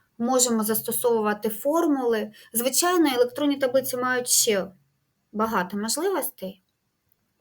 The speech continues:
але ми до них повернемось, е, в старших класах.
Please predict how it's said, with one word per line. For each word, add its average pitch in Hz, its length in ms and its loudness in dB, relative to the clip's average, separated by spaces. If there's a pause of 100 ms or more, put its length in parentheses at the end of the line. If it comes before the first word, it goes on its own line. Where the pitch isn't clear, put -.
(320)
але 294 180 2
ми 339 120 4
до 254 120 -4
них 277 220 -2
повернемось, 254 840 -4 (1300)
е, 190 60 -8
в 196 80 -8
старших 214 460 -4
класах. - 560 -14